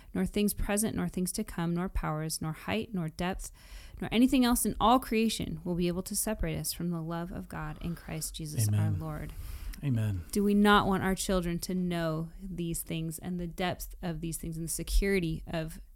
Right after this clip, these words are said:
Speaker 1: the truths a-, about the love, the everlasting love of God?
Speaker 2: W-, the phrase that Paul used that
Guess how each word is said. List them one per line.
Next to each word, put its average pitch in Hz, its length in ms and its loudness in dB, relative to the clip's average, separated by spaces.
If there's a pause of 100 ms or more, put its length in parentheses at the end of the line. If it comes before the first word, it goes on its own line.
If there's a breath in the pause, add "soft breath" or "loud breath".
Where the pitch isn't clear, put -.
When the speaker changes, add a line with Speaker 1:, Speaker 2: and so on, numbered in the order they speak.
(160)
Speaker 1:
the 170 100 -8
truths - 440 -4 (120)
a-, 165 160 -6
about 160 320 -4
the 160 100 -2
love, 156 420 -2 (120)
the - 180 -8
everlasting 160 680 -2
love - 160 -12
of - 120 -14
God? - 280 -12 (460 loud breath)
Speaker 2:
W-, 190 260 -4
the 135 120 -2
phrase 127 340 2
that 123 220 -6
Paul 127 220 0
used 120 280 0
that 127 140 -2